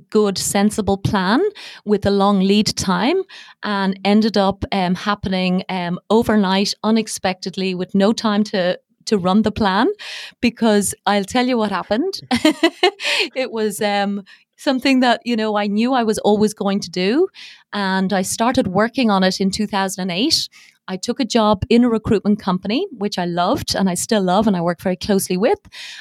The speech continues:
And the reason I wanted to work with them was because they had freelancers that they used to bring in on projects that they needed for, for extra support.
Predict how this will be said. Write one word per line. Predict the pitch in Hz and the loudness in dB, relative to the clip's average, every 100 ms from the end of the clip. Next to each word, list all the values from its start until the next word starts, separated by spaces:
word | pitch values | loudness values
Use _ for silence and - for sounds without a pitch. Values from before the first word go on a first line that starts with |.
| - | -6
And | 208 196 | -2 0
the | |
reason | 190 254 277 247 | 2 2 4 4
I | 208 | 4
wanted | 202 214 | 2 0
to | 185 | -4
work | 190 190 | -4 -4
with | 202 - | -6 0
them | 254 247 | 2 4
was | 202 - | 2 0
because | 220 214 202 | -6 -6 -4
they | 208 | -4
had | 202 190 | -4 -6
freelancers | - 247 220 185 190 185 - | -2 0 0 0 -2 -2 -2
that | 185 | -4
they | 185 | -2
used | 185 190 | -4 -4
to | 190 | -2
bring | 190 185 | 0 2
in | 269 320 | 2 2
on | 214 | 0
projects | - 302 - 156 - | 2 0 -2 -6 -6
that | 185 | -6
they | 202 | 0
needed | 220 247 196 | 2 2 0
for, | - 185 - | -2 -4 -4
for | - - | -8 -8
extra | 190 - 180 | -8 -6 -6
support. | 208 254 247 - - | -6 -2 -2 -2 -10